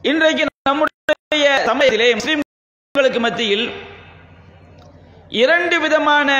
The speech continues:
தவறான கொள்கைகள், வழிகட்ட கொள்கைகள் முன்வைக்கப்படுகிறது. இறைவன் அருளியதை பின்பற்றக்கூடிய விஷயத்திலே எத்தனையோ வழிகட்ட கொள்கைகள் இருக்கிறது.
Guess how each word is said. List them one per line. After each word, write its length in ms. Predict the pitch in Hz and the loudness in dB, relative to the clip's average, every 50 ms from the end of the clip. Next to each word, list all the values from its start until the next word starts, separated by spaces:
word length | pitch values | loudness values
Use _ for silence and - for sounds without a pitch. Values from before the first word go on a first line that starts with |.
| 254 233 - | 2 0 0
தவறான 500 | - 214 233 285 302 302 302 302 311 302 277 | 0 0 2 2 2 4 4 4 2 2 2
கொள்கைகள், 580 | - 247 247 254 262 254 240 233 214 208 175 - - - - - - - - - - - - - - - - - - - - - - - - - - - - - | 2 2 2 2 4 2 2 2 2 0 -2 -4 -6 -10 -14 -16 -18 -20 -20 -20 -20 -20 -20 -20 -20 -20 -20 -20 -20 -20 -20 -20 -20 -20 -20 -20 -20 -20 -10 -4
வழிகட்ட 460 | 180 220 277 330 320 320 311 233 - 294 | -2 0 0 2 0 0 0 2 0 0
கொள்கைகள் 500 | 247 269 269 269 262 247 247 285 285 269 | 2 2 2 2 2 2 2 0 0 0
முன்வைக்கப்படுகிறது. 840 | 277 277 285 277 269 - 254 233 202 202 196 190 175 165 147 131 120 - - - - - - - - - - - - - - - - - - - - - - | -2 0 0 0 0 0 -2 -2 -2 -2 -2 -2 -2 -2 -2 -4 -8 -10 -14 -18 -20 -20 -20 -20 -20 -20 -20 -20 -20 -20 -20 -20 -20 -20 -20 -20 -20 -12 -4
இறைவன் 520 | 190 247 294 302 311 294 294 302 285 269 247 202 - | -2 0 0 0 2 2 0 0 0 -2 -4 -4 -4
அருளியதை 580 | - 202 233 277 302 294 294 285 277 262 277 311 - | -4 -2 -2 0 0 0 0 2 2 2 0 0 -2
பின்பற்றக்கூடிய 680 | 214 269 277 302 294 302 - 302 277 254 262 254 254 247 | -2 -4 -4 -2 -2 -2 0 0 -2 -2 -2 -2 0 0
விஷயத்திலே 520 | 220 214 - 233 202 196 196 190 180 165 120 - - | 0 0 0 0 0 0 0 -2 -4 -4 -4 -4 -6
எத்தனையோ 380 | 185 180 240 247 262 277 302 285 | -4 -4 -2 -2 0 0 0 0
வழிகட்ட 380 | 262 262 277 285 277 233 269 254 | 0 0 0 0 0 0 0 0
கொள்கைகள் 440 | 233 254 262 269 262 262 254 247 247 | 0 0 0 0 0 0 0 0 0
இருக்கிறது. 400 | 247 208 202 240 233 208 175 | -2 -2 -2 -2 -2 -2 -2